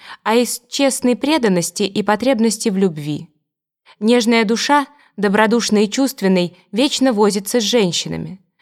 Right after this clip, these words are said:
Подозреваю, что он лечится ртутью, так как подцепил что-нибудь в Тенштетте. Если это так, то оставлять его нельзя. Придется поговорить с ним.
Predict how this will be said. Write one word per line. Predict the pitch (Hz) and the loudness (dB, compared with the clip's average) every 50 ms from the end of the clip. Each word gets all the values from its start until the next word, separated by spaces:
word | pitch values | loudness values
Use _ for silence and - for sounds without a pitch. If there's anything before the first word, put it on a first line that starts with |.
| _ _ _ | _ _ _
Подозреваю, | 208 196 214 196 214 214 214 240 247 247 240 233 233 - - _ | -2 -2 0 0 0 0 2 4 4 4 2 0 -4 -8 -20 _
что | - - - 254 254 | -14 -4 2 2 4
он | 240 233 | 4 4
лечится | 233 240 233 233 226 202 - - | 4 2 2 0 -2 -4 -2 0
ртутью, | 254 247 - _ 233 202 170 - - - 147 151 - _ - _ _ _ | 0 -2 -2 _ -6 -6 -6 -6 -6 -8 -8 -8 -10 _ -20 _ _ _
так | 208 208 202 | -6 -6 -2
как | 208 202 196 | -4 -6 -4
подцепил | - 202 196 - - 196 202 233 240 196 | -4 -8 -6 -6 -8 -2 0 0 0 0
что-нибудь | - - - 208 202 202 196 208 202 _ | -2 0 0 2 2 2 0 -2 -4 _
в | - - | -16 -6
Тенштетте. | - 214 190 190 - - - - 196 151 139 - - - - _ _ _ _ _ _ _ _ _ | -2 0 0 0 0 -2 -2 -2 -2 -2 -2 -8 -14 -14 -14 _ _ _ _ _ _ _ _ _
Если | - 269 311 277 - 269 240 | -2 -2 -2 2 2 2 2
это | 220 - 208 | 2 0 -4
так, | 202 - 226 240 262 254 - | 0 2 2 2 2 0 -4
то | _ 226 202 | _ -2 -2
оставлять | 196 196 - 196 190 190 180 170 170 - - | -2 0 -2 0 2 2 0 0 0 -2 -2
его | 226 226 220 | -2 0 2
нельзя. | 220 240 247 240 202 196 170 - 160 160 _ _ _ _ _ _ _ _ _ _ | 0 0 0 0 -2 0 0 -2 -2 -4 _ _ _ _ _ _ _ _ _ _
Придется | - 240 226 285 277 - 269 | -6 -2 0 0 0 0 -4
поговорить | 226 - 247 220 233 233 214 202 190 160 - | -4 -2 0 2 2 2 4 2 0 -2 -4
с | - - | -8 -6
ним. | 170 160 156 156 156 | -6 -8 -8 -8 -10